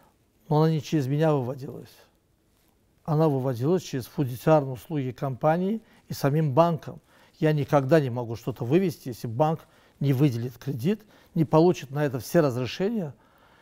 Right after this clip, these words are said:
И только после этого, когда деньги дадут вы-, перечислять на ту или иную компанию, под тот или иной контракт ли это будет, или что-то другое будет, любой документ,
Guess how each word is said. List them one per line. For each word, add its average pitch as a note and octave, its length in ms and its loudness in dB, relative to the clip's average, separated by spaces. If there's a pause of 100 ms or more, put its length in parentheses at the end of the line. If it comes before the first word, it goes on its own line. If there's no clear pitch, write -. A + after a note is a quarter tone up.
(160)
И C#3 60 0
только E3+ 280 2
после E3 340 0
этого, D3 120 -2
когда D3 220 0
деньги D3 420 -2 (340)
дадут E3+ 520 4
вы-, C#3+ 220 -2 (520)
перечислять E3 680 0
на C3+ 120 -2
ту F3+ 280 0
или C#3+ 180 0
иную C#3+ 240 0
компанию, F3 640 -4 (640)
под - 220 0
тот F3 240 4
или C#3 140 0
иной D3 200 2
контракт C#3 680 -4
ли C#3 80 -2
это B2 140 -8
будет, C3 380 -6
или A#2+ 300 -8
что-то C3+ 420 -2
другое C3+ 380 0
будет, C3+ 180 -8
любой C3 260 -8
документ, D#3 500 -2